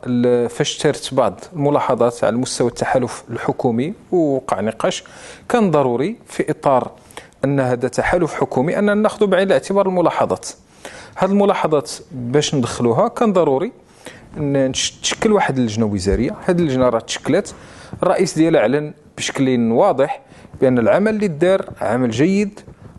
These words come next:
وممتاز، وبأن التعديلات اللي غادي تكون تعديلات محدودة. بالتالي ما كاينش فشل، بالعكس كاين واحد النجاح كبير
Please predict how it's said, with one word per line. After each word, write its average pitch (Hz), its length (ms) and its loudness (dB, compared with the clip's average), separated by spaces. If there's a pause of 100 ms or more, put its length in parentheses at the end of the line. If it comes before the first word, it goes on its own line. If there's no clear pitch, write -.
وممتاز، 180 920 0
وبأن 165 260 0
التعديلات 170 560 0
اللي 170 140 2
غادي 165 160 0
تكون 214 300 -2
تعديلات 160 520 0 (200)
محدودة. 123 460 0 (960)
بالتالي 139 480 0
ما 175 120 -2
كاينش 175 240 -4
فشل، 131 320 -2
بالعكس 147 600 -2 (760)
كاين 135 160 0
واحد 131 180 0
النجاح 120 340 0
كبير 135 520 0